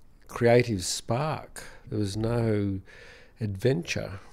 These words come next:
There was no unknown. Um, and she just lived that way for decades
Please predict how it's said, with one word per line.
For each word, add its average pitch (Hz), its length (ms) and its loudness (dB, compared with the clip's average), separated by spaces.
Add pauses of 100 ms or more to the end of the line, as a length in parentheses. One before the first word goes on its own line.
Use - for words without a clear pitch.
(300)
There 104 180 -4
was 101 200 -2
no 123 400 6
unknown. 107 800 2 (760)
Um, 95 520 -4 (1080)
and 113 100 0
she 117 140 -4
just 120 220 -2
lived 135 220 4
that - 140 -2
way 104 460 -2 (140)
for 117 460 -2 (240)
decades 123 760 -10